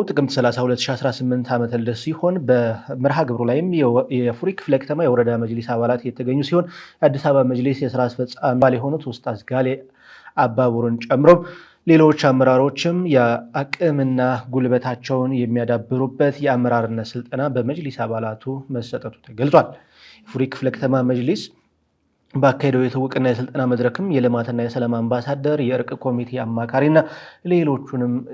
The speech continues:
ሌሎችም ሹመቶች፣ ሹመቶችን ለተለያዩ ግለሰቦች እንደሰጠ ነው የተገለጸው። በፕሮግራሙ ላይ ተገኝተው ንግግር ያደረጉት ኡስታዝ ሶፊያን ኡስማን የፉሪ ክፍለ ከተማ መጅሊስ የተለያዩ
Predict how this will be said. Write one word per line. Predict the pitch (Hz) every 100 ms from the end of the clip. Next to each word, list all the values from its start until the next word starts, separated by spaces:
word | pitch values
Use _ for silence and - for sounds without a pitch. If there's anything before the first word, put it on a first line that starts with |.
| -
ሌሎችም | 123 131 131 170 185 190 185
ሹመቶች፣ | 139 120 117 123 117 - - -
ሹመቶችን | 147 135 120 113 135 156 -
ለተለያዩ | 139 139 120 107
ግለሰቦች | 110 107 104 120 107 -
እንደሰጠ | 110 113 123 -
ነው | 131
የተገለጸው። | 110 113 110 143 123 - - - -
በፕሮግራሙ | - 123 135 131 131
ላይ | 131 127
ተገኝተው | 127 127 127
ንግግር | 127 120 117 127
ያደረጉት | 120 120 120 - -
ኡስታዝ | 110 - 120 -
ሶፊያን | 131 151 123 135
ኡስማን | - 123 165
የፉሪ | 156 135 131 127
ክፍለ | - 131
ከተማ | 123 127 185 202
መጅሊስ | 120 120 175 - - - - - - _
የተለያዩ | 180 175 160